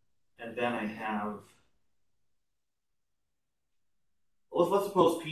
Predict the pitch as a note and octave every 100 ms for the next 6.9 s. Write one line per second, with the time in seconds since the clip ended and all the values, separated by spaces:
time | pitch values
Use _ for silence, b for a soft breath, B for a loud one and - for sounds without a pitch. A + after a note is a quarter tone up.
0 | C3 B2+ A#2+ A2 G2+ - A#2+ A#2+ A2+ -
1 | F2+ - - - _ - A2+ A2 G#2 -
2 | - - B2+ B2 G#2 G2+ F2 E2 - _
3 | _ _ _ _ _ _ _ A#2 A2+ A#2+
4 | A#2 A2+ A2 G#2 - - _ _ _ _
5 | A2 G#2+ - B2+ - - - - - C#3+
6 | C3+ - B2+ A#2 - B2 G2+ -